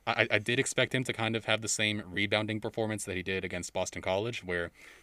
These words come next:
it was a little shaky in the first half, but second half adjustments came in and he looked a lot better. Uh, I think, I believe Clemson was down twenty-three thirteen to Notre Dame at the half, and they came back and made it a very tightly contested ball game. So, uh, good stuff from him.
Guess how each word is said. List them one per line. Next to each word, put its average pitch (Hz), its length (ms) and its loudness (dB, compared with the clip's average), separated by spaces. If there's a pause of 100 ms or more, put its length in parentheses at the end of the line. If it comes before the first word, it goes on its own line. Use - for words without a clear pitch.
(140)
it 98 60 -4
was 92 120 -2
a 90 40 -2
little 98 220 2
shaky 101 320 4
in 95 60 2
the 95 60 0
first 95 260 -4
half, 90 320 2
but 90 200 -4 (240)
second 90 280 -2
half 92 140 4
adjustments 95 420 -2
came 95 200 0
in 90 200 -2
and 85 100 -10
he 92 80 -6
looked 87 240 -4
a 90 40 -6
lot 87 200 -4
better. 101 300 2 (520)
Uh, 87 100 -6
I 87 120 0
think, 117 180 -2
I 98 40 2
believe 104 280 0
Clemson 98 280 -2
was 85 100 -4
down 82 280 -2 (280)
twenty-three 110 400 -4
thirteen 110 540 -2
to 110 100 -4
Notre 110 180 -2
Dame 104 200 2
at 104 80 -4
the 104 80 0
half, 101 340 -2
and 87 160 -6
they 92 80 -2
came 95 180 -2
back 95 200 0
and 90 100 -2
made 90 140 -2
it 87 80 -6
a 90 40 -2
very 90 400 -2 (300)
tightly 117 300 4
contested 101 480 0
ball 98 180 2
game. 82 260 -2
So, 85 340 -2 (540)
uh, 82 160 2
good 110 200 0
stuff - 240 0
from 95 180 -6
him. 113 260 -2